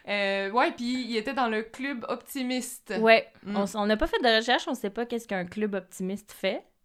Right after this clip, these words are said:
Speaker 1: M-, mais c'est drôle
Speaker 2: Son-
Speaker 1: de penser que William Fife était dans le club
Speaker 2: Oui.
Speaker 1: optimiste.
Speaker 2: Et en plus, Marlène a dit que, euh, il était vraiment apprécié de la communauté,
Speaker 1: Mm.
Speaker 2: des gens autour de lui, jusqu'à temps qu'ils sachent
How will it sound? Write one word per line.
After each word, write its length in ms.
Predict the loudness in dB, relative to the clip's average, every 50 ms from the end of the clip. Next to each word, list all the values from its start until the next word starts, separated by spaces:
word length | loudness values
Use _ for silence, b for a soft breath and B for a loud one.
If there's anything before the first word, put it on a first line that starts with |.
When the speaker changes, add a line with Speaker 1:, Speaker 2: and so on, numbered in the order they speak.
| _ _ _ -14
Speaker 1:
M-, 260 | -12 -10 -10 -10 -12 -12
mais 460 | -10 -8 -6 -4 -4 -2 -2 -2 -4 -4
c'est 160 | -6 -6 -4
drôle 240 | -2 0 2 2 2
Speaker 2:
Son- 60 | 2
Speaker 1:
de 40 | 2
penser 280 | 2 0 0 -2 -6 -6
que 80 | -6 -6
William 420 | -4 -6 -4 -4 -4 -4 -4 -6
Fife 420 | -4 -2 0 0 0 -2 -4 -8 -12
était 160 | -12 -10 -8 -8
dans 100 | -6 -6
le 120 | -8 -8
club 220 | -10 -10 -10 -8 -8
Speaker 2:
Oui. 200 | -6 -4 -2 -4
Speaker 1:
optimiste. 280 | -4 -6 -10 -16 -10 _
Speaker 2:
Et 80 | 6 6
en 80 | 6 6
plus, 220 | 6 2 0 2
Marlène 420 | 4 4 4 4 4 2 0 0
a 80 | 0 -2
dit 360 | -4 -4 -4 -4 -6 -6 -6
que, 300 | -6 -2 0 0 0 0
euh, 640 | -2 -8 -14 -20 _ _ _ _ -4 0 0 2 2
il 100 | 2 0
était 160 | 2 2 2 2
vraiment 220 | 2 4 4 6
apprécié 560 | 4 4 2 0 -2 -2 -2 -2 -4 -2 0
de 40 | 2
la 120 | 2 2
communauté, 480 | 2 0 -2 -2 -2 -2 -2 -2 -2 0
Speaker 1:
Mm. 20 |
Speaker 2:
des 160 | 0 0 0 2
gens 180 | 2 2 2 0
autour 180 | 0 -2 -2
de 80 | -2 -2
lui, 400 | -2 0 0 -2 -2 -2 -4 _ -10
jusqu'à 280 | -10 -6 -2 -2 0
temps 160 | 2 0 0
qu'ils 240 | 0 -4 -8 -8 -6
sachent 440 | -2 0 0 0 0 -2 -6 -10